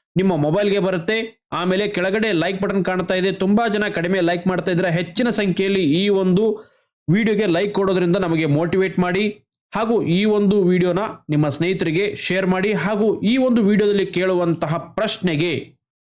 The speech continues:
ಎಷ್ಟು ಜನ ಕಾಮೆಂಟ್ ಮಾಡ್ತೀರಾ ನೋಡೋಣ. ಅದರಲ್ಲಿ ಒಬ್ಬರಿಗೆ ಸರಿಯಾಗಿ ಉತ್ತರ ಕೊಡೋರಿಗೆ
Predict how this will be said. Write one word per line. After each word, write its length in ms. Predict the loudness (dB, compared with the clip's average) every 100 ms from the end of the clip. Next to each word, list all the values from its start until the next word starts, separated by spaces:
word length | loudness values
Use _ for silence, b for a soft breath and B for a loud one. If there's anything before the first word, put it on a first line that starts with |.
| -4
ಎಷ್ಟು 240 | -4 0 0
ಜನ 160 | 0 -2 -2
ಕಾಮೆಂಟ್ 280 | -2 0
ಮಾಡ್ತೀರಾ 300 | 0 0 -2
ನೋಡೋಣ. 340 | 0 0 0 -2
ಅದರಲ್ಲಿ 360 | -2 0 2
ಒಬ್ಬರಿಗೆ 720 | 2 2 2 0 0 0 -2 -2
ಸರಿಯಾಗಿ 480 | -2 0 2 2
ಉತ್ತರ 320 | 0 0 -2 -2
ಕೊಡೋರಿಗೆ 600 | 0 0 0 0 -2